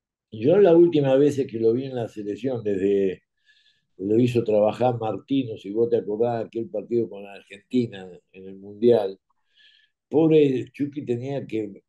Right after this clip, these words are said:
que bajar atrás de la media cancha para sacar la pelota. Y yo a los jugadores habilidosos no los desgasto para atrás.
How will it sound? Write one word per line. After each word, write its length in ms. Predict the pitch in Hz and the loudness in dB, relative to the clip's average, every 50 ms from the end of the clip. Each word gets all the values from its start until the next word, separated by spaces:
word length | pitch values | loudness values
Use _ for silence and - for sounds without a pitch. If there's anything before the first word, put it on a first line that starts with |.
| _ _ _ - | _ _ _ -4
que 140 | - 113 | 0 2
bajar 440 | 113 110 107 - 131 143 147 139 - - - - | 2 2 2 2 2 2 2 0 -2 -6 -6 -4
atrás 600 | 113 113 117 - _ - 147 165 175 185 190 180 | -4 -4 -4 -6 _ 0 2 4 4 4 4 4
de 120 | 160 135 | 2 2
la 140 | 120 117 117 | 0 -2 -6
media 440 | 127 147 160 156 147 135 123 120 - | -6 -6 -4 -2 -2 -2 -4 -6 -8
cancha 560 | - 147 160 160 160 147 123 131 131 117 - | -12 -10 -10 -10 -10 -8 -4 -2 -2 -2 -2
para 120 | 113 110 | -4 -8
sacar 340 | - - 156 - 135 143 139 | -8 -10 -10 -8 -8 -6 -4
la 160 | 127 113 - | -4 -6 -6
pelota. 400 | - - - 135 131 - - - _ _ _ _ _ _ _ _ _ _ _ | -8 -10 -6 -4 -4 -4 -4 -8 _ _ _ _ _ _ _ _ _ _ _
Y 280 | _ 110 117 117 117 113 | _ -8 -6 -4 -4 -2
yo 360 | 123 156 180 185 180 175 160 | 0 2 2 4 4 4 4
a 80 | 147 135 | 4 4
los 180 | 131 123 113 | 2 2 0
jugadores 600 | - 110 120 123 120 127 139 160 170 175 170 147 | 0 0 -2 0 2 2 2 2 2 2 0 0
habilidosos 960 | 131 127 127 147 170 175 151 143 135 127 131 127 123 110 - - 117 113 107 - _ _ _ _ _ _ _ _ _ _ _ _ _ _ _ _ | 0 0 0 -2 -2 -2 -2 -4 -4 -4 -4 -4 -4 -6 -8 -8 -10 -10 -10 -12 _ _ _ _ _ _ _ _ _ _ _ _ _ _ _ _
no 140 | - 156 175 | -6 -2 2
los 240 | 180 175 165 147 127 | 4 6 6 4 4
desgasto 640 | 127 123 120 131 156 165 170 170 - - 117 104 - | 2 0 -2 -2 -2 -2 -4 -4 -6 -6 -6 -6 -6
para 220 | - 101 101 98 | -8 -10 -10 -10
atrás. 400 | 98 98 - 101 101 92 90 78 | -10 -8 -8 -8 -8 -8 -8 -12